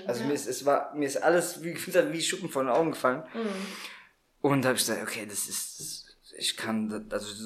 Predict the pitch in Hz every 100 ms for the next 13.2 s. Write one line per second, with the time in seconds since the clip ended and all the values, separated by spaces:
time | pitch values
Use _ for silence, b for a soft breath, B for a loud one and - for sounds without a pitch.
0 | 110 107 - 127 110 120 - 117 120 123
1 | 127 110 104 104 - - 117 117 117 -
2 | - - - 117 113 123 113 - 73 117
3 | 120 123 139 151 143 - 214 185 196 B
4 | B 247 247 233 240 247 226 226 233 233
5 | 294 254 196 190 196 190 190 - 190 220
6 | 202 156 - 147 139 139 147 143 131 78
7 | 131 135 151 147 135 131 123 120 135 127
8 | 127 123 151 220 220 160 - B B B
9 | B B B B - - B B B B
10 | B 127 127 127 127 - - 131 151 160
11 | 180 - - - 151 170 170 170 - 165
12 | 160 165 151 139 143 165 160 160 160 -
13 | 151 156